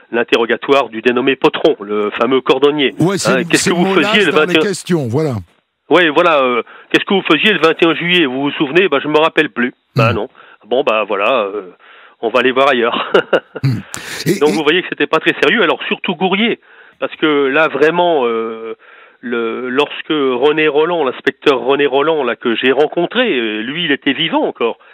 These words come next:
Speaker 1: eh bien, euh, lorsqu'il a rencontré, il a, il a su que Gourrier était possesseur, en possession d'une mitraillette Sten,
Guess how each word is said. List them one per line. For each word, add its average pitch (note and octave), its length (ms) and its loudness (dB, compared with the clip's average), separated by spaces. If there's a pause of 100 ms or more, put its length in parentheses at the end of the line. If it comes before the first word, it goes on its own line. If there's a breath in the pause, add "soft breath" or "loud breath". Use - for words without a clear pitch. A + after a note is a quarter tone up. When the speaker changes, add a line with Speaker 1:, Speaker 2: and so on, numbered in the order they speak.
(360 loud breath)
Speaker 1:
eh A#2+ 100 -4
bien, D3 240 0
euh, A#2 500 -4
lorsqu'il C3+ 460 -6
a A#2+ 100 0
rencontré, C3+ 400 -2
il A#2+ 60 -2
a, A#2 160 -2
il A2 120 -8
a G#2 200 -8 (680)
su G#3+ 180 -2 (360 soft breath)
que D3 80 -4
Gourrier D3+ 840 -4 (340)
était A#2+ 200 -10
possesseur, D3+ 500 -2
en B2+ 60 -4
possession D#3+ 500 -4
d'une B2 200 -6
mitraillette D3 540 -4 (200)
Sten, F3+ 320 -2